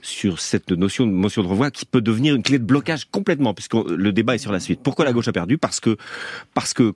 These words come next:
contrairement à ce qu'elle dit maintenant, euh, soit il n'y a pas de texte,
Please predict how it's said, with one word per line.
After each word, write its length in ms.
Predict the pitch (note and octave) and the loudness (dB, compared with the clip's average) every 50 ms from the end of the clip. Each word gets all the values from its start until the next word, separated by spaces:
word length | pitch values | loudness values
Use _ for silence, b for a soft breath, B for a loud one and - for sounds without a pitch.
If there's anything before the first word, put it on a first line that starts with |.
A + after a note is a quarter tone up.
| _ - | _ -4
contrairement 440 | - F#3+ F3+ - F#3 D#3 D#3+ D3+ C3+ | -2 0 0 2 0 0 2 2 0
à 40 | |
ce 80 | A#2+ - | 0 0
qu'elle 140 | - B2 A#2 | -2 0 2
dit 100 | A#2+ B2+ | 4 4
maintenant, 400 | A#2+ A#2 A2 - A#2+ B2 D3 F#3 B B B B B B B B - - | 4 2 2 0 0 0 0 -2 B B B B B B B B -4 0
euh, 1000 | - G#2 G2+ F#2+ G2 F#2+ F#2+ F#2+ F#2 F2+ - E2+ F2 F2+ F2 F2 F2+ F#2 F2 E2 | 2 2 2 2 2 2 2 2 0 0 0 0 0 0 0 0 0 0 -2 -2
soit 260 | E2+ - - - D3+ | -2 -2 0 2 2
il 40 | D3 | 2
n'y 60 | C3 | 2
a 40 | A#2 | 0
pas 80 | - B2 | 0 -4
de 80 | - _ - | -4 _ -4
texte, 380 | - - - - - - - | -4 -4 -4 -12 -14 -16 -20